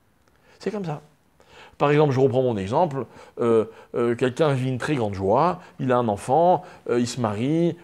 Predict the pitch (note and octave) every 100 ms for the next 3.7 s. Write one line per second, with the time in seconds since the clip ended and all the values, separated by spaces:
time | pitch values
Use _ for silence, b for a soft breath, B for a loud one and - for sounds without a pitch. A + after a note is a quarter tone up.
0 | b C3+ A#2+ A#2+ B2+ A#2 A2+ G#2 G2 C3+
1 | E3+ F3+ - B B D#3 C#3 E3 A3 F3
2 | D3+ C#3 C#3 D#3+ D#3 D#3+ D3 D3 D3+ C3+
3 | A#2+ D3 F3+ D#3+ A#2+ F#2+ F2